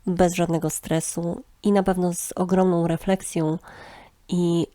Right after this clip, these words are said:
zastanowieniem. Do tego Cię zachęcam, żeby przede wszystkim być szczera sama ze sobą, bo to jest niesamowicie ważne. Tylko dzięki temu będziesz mogła wyciągnąć sensowne wnioski i będziesz mogła zaimplementować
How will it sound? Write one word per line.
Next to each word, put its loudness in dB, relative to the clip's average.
zastanowieniem. 2
Do 2
tego 0
Cię -2
zachęcam, 0
żeby 0
przede 0
wszystkim -4
być -6
szczera 0
sama 2
ze 0
sobą, 4
bo 0
to -4
jest -2
niesamowicie 2
ważne. 2
Tylko 0
dzięki 2
temu 2
będziesz -2
mogła 2
wyciągnąć 0
sensowne 2
wnioski 0
i 2
będziesz 0
mogła 0
zaimplementować 0